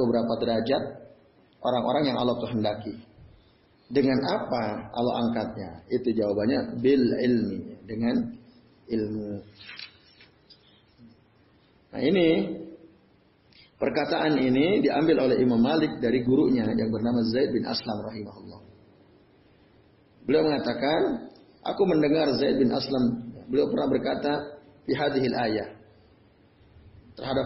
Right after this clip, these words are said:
ayat ini, Al-An'am ayat delapan tiga. Narfa'u darajatin man yasha. Maksudnya innahu al-ilm. Maksudnya dengan ilmu. Allah akan mengangkat dengan ilmu ini may yasha'u fid dunya.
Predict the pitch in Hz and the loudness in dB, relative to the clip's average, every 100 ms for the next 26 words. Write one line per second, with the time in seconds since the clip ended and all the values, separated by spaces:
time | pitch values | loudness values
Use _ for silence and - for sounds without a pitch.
0 | 123 123 131 120 104 98 - 117 120 120 | 2 0 2 2 2 -2 -6 -6 -2 -2
1 | 131 120 120 113 110 113 104 107 107 107 | -2 0 0 0 -2 -2 0 -2 -2 -4
2 | - - - - - - - - 117 120 | -6 -10 -10 -12 -12 -10 -10 -8 -4 -2
3 | 123 151 156 135 131 127 139 139 123 113 | 0 2 2 2 2 2 0 2 2 2
4 | 107 - 104 104 120 117 123 147 147 131 | 0 -2 -6 -4 -4 -2 -2 0 0 0
5 | 131 127 123 135 147 110 - - - - | 0 -4 -4 -2 0 -2 -4 -14 -20 -20
6 | - - - 107 143 156 131 120 143 110 | -20 -20 -12 -6 -2 0 0 2 2 2
7 | - - - - - 117 139 - 139 127 | -2 -10 -18 -20 -6 -2 0 0 0 0
8 | 117 113 135 180 - - - - - - | 0 0 -2 -2 -4 -8 -14 -16 -18 -20
9 | - - - - 139 143 127 151 139 120 | -20 -20 -20 -4 0 2 4 4 4 4
10 | 131 165 185 143 131 117 147 131 127 120 | 4 4 4 4 4 2 0 0 0 -2
11 | 123 120 104 98 | 0 0 0 -6